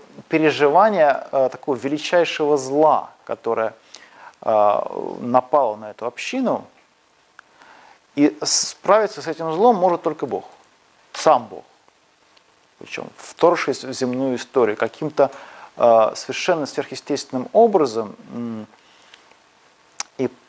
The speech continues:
это произойдет в конце времен. Он победит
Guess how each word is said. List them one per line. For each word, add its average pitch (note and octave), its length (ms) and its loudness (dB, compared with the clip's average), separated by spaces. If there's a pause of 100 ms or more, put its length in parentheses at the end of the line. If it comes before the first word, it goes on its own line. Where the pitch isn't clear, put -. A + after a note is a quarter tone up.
(520)
это D#3 240 2
произойдет D3 380 -2
в - 60 -20
конце C#3+ 360 -4
времен. B2 360 -4 (1400)
Он C#3 140 2
победит A#2+ 400 -2